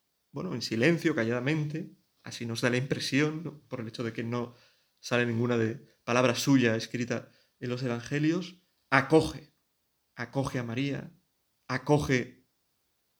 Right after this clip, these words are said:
eh, pues, esa voluntad de Dios sobre su vida, ¿no?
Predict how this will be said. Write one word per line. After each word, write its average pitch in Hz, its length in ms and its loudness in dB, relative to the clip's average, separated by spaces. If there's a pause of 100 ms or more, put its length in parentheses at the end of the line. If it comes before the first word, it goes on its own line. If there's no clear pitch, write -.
(100)
eh, 113 460 -8 (300)
pues, - 480 -8 (300)
esa 123 280 -2
voluntad 117 600 2 (520)
de 135 140 0
Dios 143 540 2
sobre 120 260 -4
su 117 180 -4
vida, 147 340 2
¿no? - 280 -10